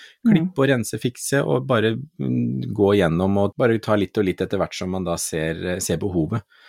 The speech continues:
Speaker 2: Mm.
Speaker 1: Og, eh, ja, man skal ikke slite seg helt ut på dette her. Det, det er
Speaker 2: Nei.
Speaker 1: ikke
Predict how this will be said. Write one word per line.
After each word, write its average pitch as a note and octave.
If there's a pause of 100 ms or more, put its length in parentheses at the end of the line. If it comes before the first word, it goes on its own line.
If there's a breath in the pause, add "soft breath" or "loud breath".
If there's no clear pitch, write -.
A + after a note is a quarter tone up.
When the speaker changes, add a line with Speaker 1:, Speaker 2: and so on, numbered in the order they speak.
Speaker 2:
Mm. A#3+
Speaker 1:
Og, G2+
eh, G2+
ja, G#2
man F#2+
skal F2+
ikke G#2+
slite F2+
seg E2
helt D#2
ut -
på -
dette D#2+
her. G#2+ (200)
Det, A2
det A#2
er E2+
Speaker 2:
Nei. D#2
Speaker 1:
ikke -